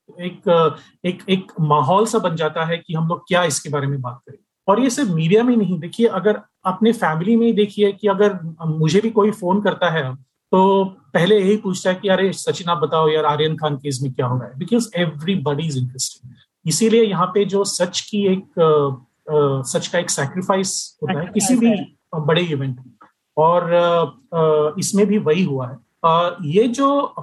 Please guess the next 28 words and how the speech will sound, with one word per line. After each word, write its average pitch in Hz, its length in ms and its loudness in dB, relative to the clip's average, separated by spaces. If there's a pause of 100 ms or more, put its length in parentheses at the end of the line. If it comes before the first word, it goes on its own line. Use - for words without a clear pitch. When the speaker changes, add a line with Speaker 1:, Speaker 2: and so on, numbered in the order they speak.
(100)
Speaker 1:
फोटो - 200 2
आपने 208 300 0
दिखाई, 143 440 -8 (340)
अ, 160 40 0 (680)
और 170 200 2
बहुत 170 260 -2
सारे 180 240 -2
अभी 175 220 -2
आउटलेट्स, 156 520 -2
including 170 400 -6
बूम 156 300 0
लाइव, 143 280 0 (320)
अ, 143 40 2 (680)
अ, 139 400 -6 (120)
you 156 100 -2
know, 151 100 2
which 143 200 -2
is, 147 160 0 (280)
uh, 151 140 -2
run, 156 300 0
which 143 240 -8
is 151 220 -6
edited 151 340 -8
by 151 200 2
a 151 100 4
good 143 240 0
friend 151 220 -4
of 143 60 -2